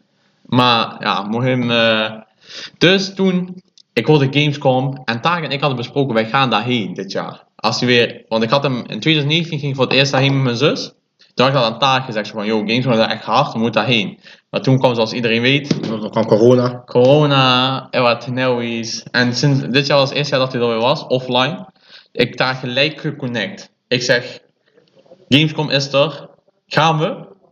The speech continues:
Speaker 1: Taak, Taak was gelijk al hyped. Je weet toch, geen tenauws van, "Nee, ik heb geen zin, is te kort af." Geen tenauws, gewoon, hij was kankerhyped. Ik zeg, "Ja, morgen." Hij reageert gelijk, hij zegt,
Speaker 2: Gelijk.
Speaker 1: "Ready."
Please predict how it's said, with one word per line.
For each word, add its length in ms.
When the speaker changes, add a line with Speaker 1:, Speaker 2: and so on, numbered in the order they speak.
Speaker 1:
Taak, 480
Taak 220
was 140
gelijk 300
al 240
hyped. 320
Je 60
weet 160
toch, 140
geen 180
tenauws 360
van, 160
"Nee, 360
ik 60
heb 200
geen 180
zin, 360
is 200
te 140
kort 320
af." 380
Geen 200
tenauws, 360
gewoon, 160
hij 100
was 220
kankerhyped. 600
Ik 60
zeg, 160
"Ja, 140
morgen." 560
Hij 160
reageert 640
gelijk, 440
hij 140
zegt, 260
Speaker 2:
Gelijk. 200
Speaker 1:
"Ready." 200